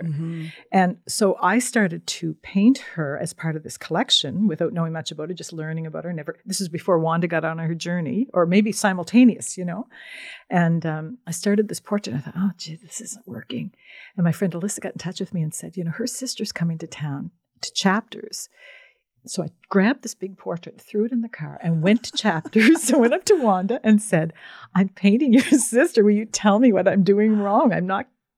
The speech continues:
Speaker 2: getting her," you know?
Speaker 1: <gasps>
Speaker 2: So it was she and I and Joe, her husband, with this portrait,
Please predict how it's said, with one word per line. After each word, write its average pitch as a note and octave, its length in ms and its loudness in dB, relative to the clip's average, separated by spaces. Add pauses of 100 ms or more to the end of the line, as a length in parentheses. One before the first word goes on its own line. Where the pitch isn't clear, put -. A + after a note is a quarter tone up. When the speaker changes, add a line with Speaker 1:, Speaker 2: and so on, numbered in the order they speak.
(100)
Speaker 2:
getting B3 340 4
her," F#3 340 4
you F#3 120 -8
know? - 400 -8
Speaker 1:
<gasps> - 20 -18 (640)
Speaker 2:
So - 140 -4
it - 40 0
was E3 100 -4
she B3 300 2
and A#3 120 2
I F3+ 520 -2 (720)
and F3+ 160 4
Joe, F3+ 460 2
her F#3 140 -2
husband, F3 600 -4
with F3+ 180 0
this - 160 -10
portrait, F#3 640 -2